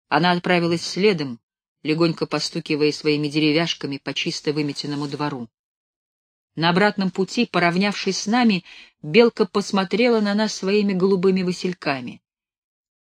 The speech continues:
«Ты что ж, белка?» — криво усмехнулся Димка. «Совсем немкой сделалась?» «Ой, и не говорите», — отмахнулась она. «Надо же как-то выкручиваться».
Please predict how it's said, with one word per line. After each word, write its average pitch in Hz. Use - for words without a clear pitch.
«Ты 170
что 190
ж, 143
белка?» — 127
криво 143
усмехнулся 139
Димка. 127
«Совсем 180
немкой 180
сделалась?» 151
«Ой, 175
и 170
не 180
говорите», — 170
отмахнулась 135
она. 131
«Надо 214
же 175
как-то 175
выкручиваться». -